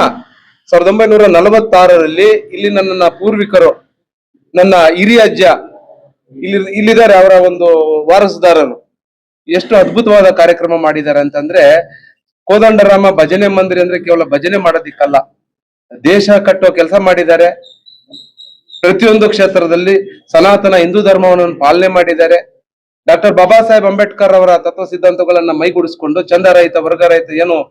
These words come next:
ಮಾಡ್ತಾ ಇದ್ದಾರೆ ಜಾತ್ಯತೀತ ಮನೋಭಾವದಿಂದ, ಇಲ್ಲಿ ಎಲ್ಲಾ ವರ್ಗದ ಸ-, ಸಮಾಜ ಸೇರಿದೆ. ನಿಜವಾಗ್ಲೂ ಈ ಒಂದು ಸ್-, ಪ್ರಯತ್ನದಲ್ಲಿ ಇಲ್ಲಿನ ಗ್ರಾಮದ ಹಿರಿಯರಿಗೂ ಎಲ್ಲರಿಗೂ ಪ್ರೀತಿಯಿಂದ ನಮಸ್ಕಾರ ಸಲ್ಲಿಸುತ್ತಾ,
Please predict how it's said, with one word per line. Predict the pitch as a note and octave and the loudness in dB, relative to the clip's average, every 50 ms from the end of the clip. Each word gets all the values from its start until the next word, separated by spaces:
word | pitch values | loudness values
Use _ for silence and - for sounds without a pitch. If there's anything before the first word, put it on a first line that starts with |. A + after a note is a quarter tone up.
| _ _ _ _ _ _ | _ _ _ _ _ _
ಮಾಡ್ತಾ | D3 D#3 F3+ F#3+ - - F#3+ | 0 0 0 0 0 2 2
ಇದ್ದಾರೆ | E3+ D#3+ D#3 D#3+ E3 | 2 2 2 0 0
ಜಾತ್ಯತೀತ | D#3+ - D#3 D3+ E3+ E3 - F#3 F3+ - E3 - | 0 0 0 0 0 0 -2 -6 -6 -6 -8 -8
ಮನೋಭಾವದಿಂದ, | D#3+ D#3 D3 D3 D3 C#3+ C#3 C3 C3 B2+ B2 B2+ B2 B2 D3 E3+ F3+ - - _ _ _ _ _ _ | -6 -6 -4 -6 -4 -2 -2 -2 -2 -2 -4 -8 -4 0 2 2 0 0 -6 _ _ _ _ _ _
ಇಲ್ಲಿ | F#3 F3+ F3+ | -8 -4 0
ಎಲ್ಲಾ | F3+ F3 F#3+ A3 A#3 A#3+ B3+ B3 | 0 2 2 2 2 2 2 4
ವರ್ಗದ | A#3+ A3 A3 G#3 G#3 G#3 G#3 | 4 2 0 0 -2 -2 -2
ಸ-, | G#3 F#3+ G3+ F#3 F3+ F3+ F3+ F#3+ F#3 - _ | -2 -2 0 2 2 2 0 -2 -6 -4 _
ಸಮಾಜ | F3+ F#3 G3+ G#3 G3+ F#3 | -4 -2 0 -2 -2 -2
ಸೇರಿದೆ. | G3+ G3 F3+ E3 D3+ D3+ C3 B2+ - - - _ _ _ _ _ _ _ _ _ - E3+ | -4 -4 -4 -4 -4 -2 -4 -4 -6 -6 -14 _ _ _ _ _ _ _ _ _ -6 -4
ನಿಜವಾಗ್ಲೂ | F#3+ F3 G#3+ G#3+ G#3 F#3 F3+ F#3 | -2 2 2 2 2 2 0 -4
ಈ | F#3 G3+ | -2 -2
ಒಂದು | C4 B3 B3 A#3+ A#3+ A3+ A3+ G3+ F#3 | 0 2 2 2 2 2 0 0 -2
ಸ್-, | - - - - _ _ _ _ _ | -4 -8 -16 -20 _ _ _ _ _
ಪ್ರಯತ್ನದಲ್ಲಿ | G3 G3 G#3+ A#3 A3+ A3 G#3 G3+ F3 F3+ E3+ D#3 C#3 A2+ - _ _ _ _ _ _ _ _ | 0 2 2 2 0 0 -2 -2 -2 -2 -2 -4 -6 -8 -10 _ _ _ _ _ _ _ _
ಇಲ್ಲಿನ | F3 F#3 G3+ G#3 G3+ G3+ F#3+ | -10 -4 -2 -2 0 0 0
ಗ್ರಾಮದ | E3 C#3+ D3+ D#3+ F3+ A3+ A3+ A3 A3 | 0 0 0 0 2 2 2 2 2
ಹಿರಿಯರಿಗೂ | G#3+ G#3 G3 G3 G3 G3 F#3+ F#3+ - F#3+ G3+ F#3+ F3+ - - | 2 2 2 2 0 0 0 -2 -2 -2 -2 -4 -4 -6 -6
ಎಲ್ಲರಿಗೂ | D#3 D#3 F#3+ G#3+ A3 A3+ A3 G#3 G#3 G3 | -4 -4 -2 2 2 2 2 2 -2 -4
ಪ್ರೀತಿಯಿಂದ | - F#3+ G3 G3 - F#3 F3+ F3 F3 E3+ E3+ D#3+ C3+ - - _ _ _ _ | -4 -6 -8 -8 -6 -6 -4 -2 2 2 2 2 2 0 -4 _ _ _ _
ನಮಸ್ಕಾರ | D3+ D#3 D3+ - - - E3+ E3 | -6 -6 -6 -6 -2 -2 -2 -2
ಸಲ್ಲಿಸುತ್ತಾ, | D3+ - - C#3 C#3 C3+ C3+ C#3+ C3 - F3 F3+ | -2 -6 -8 -8 -8 -8 -10 -14 -6 0 2 2